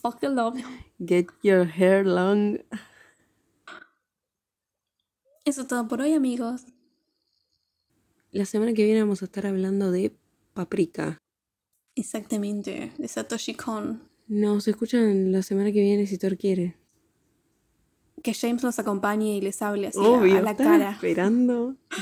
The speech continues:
Speaker 2: estaba esperando que diga que James nos acompañe. No había otra
Speaker 1: Sí,
Speaker 2: frase
Speaker 1: sí,
Speaker 2: que
Speaker 1: que
Speaker 2: puedas
Speaker 1: James nos
Speaker 2: decir.
Speaker 1: acompañe y que les hable así con sus ojos azules cerca de, de su cara, porque ustedes son la cámara, entonces.
Speaker 2: Let's fucking marry.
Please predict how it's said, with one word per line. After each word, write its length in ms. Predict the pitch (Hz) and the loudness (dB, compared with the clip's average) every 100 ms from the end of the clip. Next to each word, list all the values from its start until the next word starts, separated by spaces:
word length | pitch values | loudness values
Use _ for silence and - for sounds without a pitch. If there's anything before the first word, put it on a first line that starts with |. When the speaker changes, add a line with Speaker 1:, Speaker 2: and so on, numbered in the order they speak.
| - | -8
Speaker 2:
estaba 240 | 233 269 | -4 -4
esperando 760 | - - 180 190 202 220 233 | -4 -4 -2 2 4 4 2
que 160 | 220 180 | 0 -2
diga 240 | 185 214 | 0 2
que 140 | 214 180 | 0 -2
James 260 | - 190 | 2 4
nos 160 | 190 180 | 4 0
acompañe. 560 | - 165 165 180 170 170 | -2 0 2 2 2 4
No 80 | |
había 300 | 180 196 202 - | 4 4 4 0
otra 220 | 185 190 | -2 -2
Speaker 1:
Sí, 60 | |
Speaker 2:
frase 160 | - 240 | 0 -2
Speaker 1:
sí, 160 | 220 220 | 0 0
Speaker 2:
que 60 | 165 | 0
Speaker 1:
que 60 | |
Speaker 2:
puedas 200 | 175 180 | 2 4
Speaker 1:
James 60 | 294 | 4
nos 80 | - | 2
Speaker 2:
decir. 100 | 214 | 0
Speaker 1:
acompañe 360 | 208 226 247 | 0 0 2
y 40 | 262 | 0
que 100 | 254 | -2
les 180 | 208 - | -4 -4
hable 140 | 220 | -4
así 160 | 220 220 | -4 -4
con 160 | 226 | -6
sus 180 | - 208 | -6 -8
ojos 280 | 214 226 - | -6 -8 -8
azules 500 | 214 185 214 214 214 | -10 -6 -4 -4 -6
cerca 400 | - 220 214 214 | -8 -8 -6 -6
de, 160 | 202 185 | -6 -6
de 160 | 190 | -6
su 220 | 196 - 208 | -6 -8 -6
cara, 380 | 196 190 190 196 | -4 -4 -6 -8
porque 280 | 190 190 196 | -10 -6 -6
ustedes 260 | 196 202 | -4 -6
son 160 | - 202 | -6 -6
la 100 | 190 | -6
cámara, 380 | 202 196 185 185 | -6 -6 -6 -6
entonces. 420 | 185 - - - 196 | -6 -8 -6 -2 -2
Speaker 2:
Let's 160 | - | 0
fucking 420 | 208 202 - 214 | 0 2 4 6
marry. 400 | 180 185 214 202 | 6 4 6 2